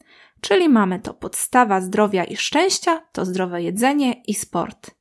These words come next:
A w dalszej kolejności to już kogo zapytać, to różnie odpowie. Niektórzy idą w mindfulness, minimalizm, samorozwój. Inni wolą wersję dla ultrasów, czyli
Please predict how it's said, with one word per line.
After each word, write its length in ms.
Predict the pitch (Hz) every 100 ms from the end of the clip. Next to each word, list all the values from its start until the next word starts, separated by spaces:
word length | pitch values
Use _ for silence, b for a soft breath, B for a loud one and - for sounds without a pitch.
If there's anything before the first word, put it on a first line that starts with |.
| _
A 120 | - 214
w 80 |
dalszej 380 | - 311 381 294
kolejności 600 | - 196 190 254 339 311
to 140 | - 202
już 180 | 185
kogo 280 | - 359 359
zapytać, 600 | 254 214 226 220 214 -
to 180 | - 185
różnie 320 | 190 208 208
odpowie. 560 | 202 - 220 202 180 214 _ _ _ _ _ -
Niektórzy 400 | 196 - 285 285
idą 260 | 233 220 196
w 40 |
mindfulness, 840 | 196 190 208 233 262 262 277 277
minimalizm, 720 | 214 202 190 185 190 247 254
samorozwój. 840 | 247 247 226 240 247 220 190 170 - b b _
Inni 300 | 226 247 285
wolą 260 | 240 247 240
wersję 360 | 220 240 269
dla 140 | 233 220
ultrasów, 760 | 220 214 247 277 - - -
czyli 460 | - 190 190 185